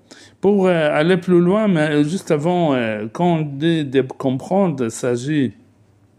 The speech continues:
d'une compréhension dans de détails, dans la loi, faire comme ça, ne pas faire comme ça, comprendre la logique, mais aussi dans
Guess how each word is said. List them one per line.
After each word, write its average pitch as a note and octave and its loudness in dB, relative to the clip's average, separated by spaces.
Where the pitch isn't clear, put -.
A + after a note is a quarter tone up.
d'une A#2 0
compréhension B2 -4
dans G#2 -6
de B2 0
détails, B2 0
dans A2+ -2
la A#2+ 0
loi, C#3 0
faire A#2 -4
comme B2 -4
ça, C#3+ -6
ne B2+ -4
pas C3 -4
faire C#3+ -4
comme D3+ -8
ça, E3+ -2
comprendre B2+ -4
la B2+ 0
logique, C#3 2
mais F#3+ 2
aussi D3 0
dans F3 0